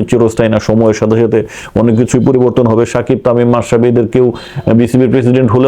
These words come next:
হয়তো তখন তাদের রেপুটেশনের কথা চিন্তা করে অনেক ভালো কোচ আসবে, বিপিএলও ভালো প্লেয়ার আসবে। তো এটাই আমার কাছে মনে হয়। তো দর্শক, আপনাদের কি মনে হয় বাংলাদেশের কোচদের এক্সপিরিয়েন্স কি আসলে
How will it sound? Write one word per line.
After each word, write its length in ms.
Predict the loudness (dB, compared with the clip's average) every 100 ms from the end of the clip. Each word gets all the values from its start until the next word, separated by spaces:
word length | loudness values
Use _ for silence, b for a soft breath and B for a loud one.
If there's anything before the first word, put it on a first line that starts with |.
| 2
হয়তো 200 | 2 0 0
তখন 200 | 0 0 -2 -2
তাদের 340 | 0 2 2 2 2
রেপুটেশনের 540 | 2 0 -2 -2 0 0
কথা 140 | 0 0
চিন্তা 200 | 2 2 2
করে 120 | 2
অনেক 120 | 2 2 2
ভালো 180 | 2 0 -2 B B B -2
কোচ 180 | 0 2 2
আসবে, 200 | 2 2 0
বিপিএলও 400 | 0 0 2 2
ভালো 140 | 2 0 0
প্লেয়ার 240 | 2 2 2
আসবে। 200 | 2 0 0
তো 60 | 0 0 -2 -4 -4
এটাই 200 | 0 0 0
আমার 140 | 0 0
কাছে 140 | 0 0
মনে 120 | 0 0
হয়। 100 | 0
তো 60 | 0
দর্শক, 220 | 0 0 -2
আপনাদের 240 | 0 0 0
কি 80 | 0 0
মনে 120 | 0 0
হয় 120 | 0 2
বাংলাদেশের 520 | 2 0 0 -2 -2 -4 B B -2
কোচদের 400 | 0 2 2 0 -2
এক্সপিরিয়েন্স 460 | -6 -2 0 2 0
কি 60 | 0 -2
আসলে 220 | 0 0